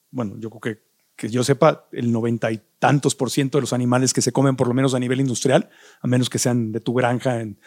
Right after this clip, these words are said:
que se comen, son, son bebés, son animales bebés, son be-, son pollitos de meses, son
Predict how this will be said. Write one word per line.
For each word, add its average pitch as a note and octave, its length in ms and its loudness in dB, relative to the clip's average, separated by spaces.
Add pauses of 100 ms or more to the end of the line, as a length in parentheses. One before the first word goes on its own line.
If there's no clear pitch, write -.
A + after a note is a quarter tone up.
(420)
que C3 120 0
se C#3+ 80 2
comen, D3+ 220 4
son, D3+ 260 2
son D#3 180 2
bebés, C3+ 320 4
son C3+ 180 -2
animales B2+ 380 4
bebés, A#2 260 2
son A#2+ 280 0
be-, B2 180 2
son B2+ 320 0
pollitos A#2+ 460 2
de A#2+ 80 0
meses, C3+ 540 4
son B2+ 340 0